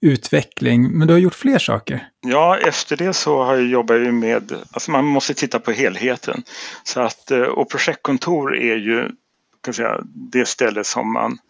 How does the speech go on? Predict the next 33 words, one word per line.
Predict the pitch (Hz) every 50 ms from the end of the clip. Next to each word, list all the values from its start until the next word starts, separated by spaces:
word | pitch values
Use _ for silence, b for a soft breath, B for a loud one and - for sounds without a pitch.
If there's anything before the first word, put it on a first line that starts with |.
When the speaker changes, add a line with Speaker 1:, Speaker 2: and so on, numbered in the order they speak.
| B B B B B B B B B
Speaker 2:
har | - - 113
koll | - - - 123 117 113
på | - 131
det | 117 104
hela. | 135 123 104 104 107
Så | - - 123
att, | 120 113 - _ -
eh, | 131 120 113 117 120 113 - - _ _ _ _ _ B B B B B B B B B -
för | - 127
att, | 123 - - - - - - _ _ _ 135
eller | 131 143 147
det | 131 143
här | 160
konceptet | - - 156 139 - 185 180 - - - 135 - -
med | 117 113
att | 113
tidrapportera | - - 135 110 - 113 - _ 120 - - 139 135 120
på | - - -
arbetsnedbrytningar, | - 127 117 113 117 110 - - 120 110 123 147 156 - - - 101 113
det | 120 113
var | 117 127
alldeles | - - 110 101 104 107 107 -
för | - 120
arbetsamt. | 117 107 98 101 104 107 - - - - - - 139 - - B B B B B B B B B B -
Eh, | 117 110 107 107 - - - - - - - - 196 233 262 - - - - - - - -
jag | - 127
upptäckte | 123 - - - 127 - -
att, | 113 - - -
och | - - - 117 120 113
det | 123
jag | 131 131 127 -
insåg | - 147 135 127 117 - - 147 131 117
då, | - - - - 113 120